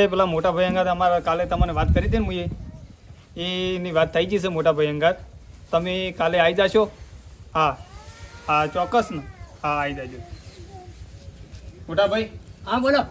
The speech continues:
Speaker 1: કાલે સાહેબ આવી જશે આપણે. તમારા, આપણે પેલી પાક ધિરાણ તમારા ક્ષેત્રમાં બગડ્યું ને,
Speaker 2: હોવે, હોવે.
Speaker 1: એ માટે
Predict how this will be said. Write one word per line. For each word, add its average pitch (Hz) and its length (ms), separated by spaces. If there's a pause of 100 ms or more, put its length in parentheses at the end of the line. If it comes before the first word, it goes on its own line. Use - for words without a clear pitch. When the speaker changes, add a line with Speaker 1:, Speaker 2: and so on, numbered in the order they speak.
(100)
Speaker 1:
કાલે 190 220 (140)
સાહેબ 190 220
આવી 190 200
જશે 165 200
આપણે. 151 240 (300)
તમારા, 170 300
આપણે 165 200
પેલી 160 280
પાક 165 240
ધિરાણ 160 200
તમારા 160 300
ક્ષેત્રમાં 175 320
બગડ્યું 190 340
ને, 185 100 (100)
Speaker 2:
હોવે, 214 160
હોવે. 208 160
Speaker 1:
એ 165 100
માટે 165 180